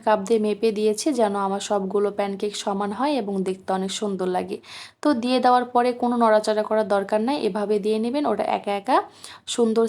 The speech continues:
শেপে চলে আসবে। তো ওপর থেকে যখন বাবলস তৈরি হবে, তখন আপনারা এটাকে ফ্লিপ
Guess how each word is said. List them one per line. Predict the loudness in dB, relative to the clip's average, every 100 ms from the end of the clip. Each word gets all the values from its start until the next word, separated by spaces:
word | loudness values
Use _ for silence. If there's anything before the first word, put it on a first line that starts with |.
| 2
শেপে | 0 2 2 2
চলে | 2
আসবে। | 2 -2 -4 -6 -6
তো | 0 0
ওপর | 2 -2 -2
থেকে | -2 0
যখন | -2 -2 0
বাবলস | 2 2 0 2
তৈরি | 2 2 2
হবে, | 2 2 0 -2 -20 -20 _ 0
তখন | 2 4 2 2
আপনারা | 0 -2 -2
এটাকে | -4 -2 0 0 2
ফ্লিপ | 2